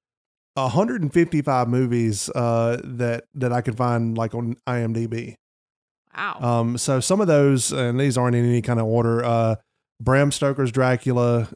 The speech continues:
Speaker 1: the Goosebumps T V show, American Werewolf in Paris, uh, Gremlins,
Speaker 2: Mm.
Speaker 1: RoboCop, Elf.
Speaker 2: Elf.
Speaker 1: Yeah. Yeah, they talked about doing the
Speaker 2: The
Speaker 1: narwhal.
Speaker 2: narwhal.
Speaker 1: <laughs> Yeah. And then they made, like,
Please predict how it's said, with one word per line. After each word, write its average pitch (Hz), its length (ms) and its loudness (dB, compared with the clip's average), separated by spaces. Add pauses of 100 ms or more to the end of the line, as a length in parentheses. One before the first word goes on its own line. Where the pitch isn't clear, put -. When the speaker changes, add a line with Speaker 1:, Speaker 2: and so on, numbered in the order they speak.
Speaker 1:
the 117 180 -2
Goosebumps 131 540 -2
T 131 120 -2
V 123 120 0
show, 117 440 -2
American 123 460 -2
Werewolf 127 380 0
in 120 120 -4
Paris, 120 480 -2 (640)
uh, 107 260 -6
Gremlins, 165 760 0
Speaker 2:
Mm. 101 120 -14
Speaker 1:
RoboCop, 151 680 2 (260)
Elf. 143 500 0
Speaker 2:
Elf. - 80 -8
Speaker 1:
Yeah. 131 280 0 (340)
Yeah, 147 140 4
they 151 120 4
talked 170 240 2
about 139 200 0
doing 143 200 4
the 131 80 4
Speaker 2:
The 123 60 2
Speaker 1:
narwhal. 135 400 6 (200)
Speaker 2:
narwhal. - 220 -2
Speaker 1:
<laughs> - 20 -20
Yeah. 180 240 0 (1400)
And 139 100 2
then 139 120 4
they 135 100 4
made, 135 300 4
like, 120 360 0